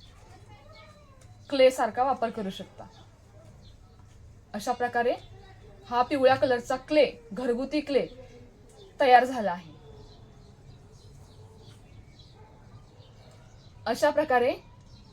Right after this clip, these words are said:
हा घरगुती क्ले तयार झालेला आहे. याच्यामुळे कोणत्याही प्रकारची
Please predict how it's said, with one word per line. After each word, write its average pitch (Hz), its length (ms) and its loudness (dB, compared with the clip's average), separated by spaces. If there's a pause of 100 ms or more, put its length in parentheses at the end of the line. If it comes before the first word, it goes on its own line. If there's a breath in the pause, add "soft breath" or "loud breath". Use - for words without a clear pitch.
(160)
हा 269 240 2
घरगुती 269 560 -4
क्ले 269 300 -2 (580)
तयार 269 220 6
झालेला 247 420 -4
आहे. 196 340 -10 (400)
याच्यामुळे 285 480 4
कोणत्याही 285 440 2
प्रकारची 277 460 0